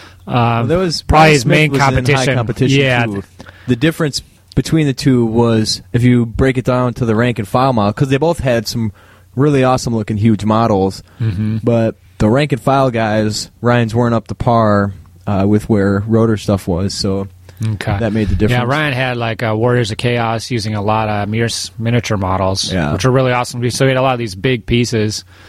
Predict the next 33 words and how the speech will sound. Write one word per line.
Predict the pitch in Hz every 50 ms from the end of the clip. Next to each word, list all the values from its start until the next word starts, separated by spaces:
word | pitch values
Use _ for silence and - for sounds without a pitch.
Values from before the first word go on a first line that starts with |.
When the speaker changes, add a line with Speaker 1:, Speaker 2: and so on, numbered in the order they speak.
| - - - - - - - _ -
Speaker 1:
Uh, | 110 104 104 101 104 104 104 101 98 - - - - - - - - - - -
but | - 117 117 120
yeah, | 117 117 113
I | 110
think, | - 165 190 - _ - - - - - _ _ _ - - _ _ _ _ -
I | -
think | 190 214 226
he |
was | 151 101
using | 110 113 101 110 104 101
Confrontation | 87 - - 123 120 110 - 107 90 - 110 110 117 - - 135
models | 131 131 127 135 135 139 143 -
maybe | - 139 135 131 139 143
for | - - 113 104
his | 98 -
rank | 110 107 104 -
and | 110 95 85
file. | - 101 95 95 98 101 101 107 117 120 -
Speaker 2:
Yeah, | - - 113 127
I |
didn't | 156 156 127
recognize | 113 113 - 117 98
Speaker 1:
They | 165 185
were | 180
kinda | 185 - 180 170
Speaker 2:
them. | 160
Speaker 1:
like | 156 147 135 -
these | - 131 123 120 113 101 90
knightly. | 110 117 123 127 - 135 131 135 131 131 131 123 -
They | - 127 135
weren't | 165 202 208
really | 196 180 151 123
chaosy. | - - 131 123 123 120 113 107 - - 117 110 107 107 107 101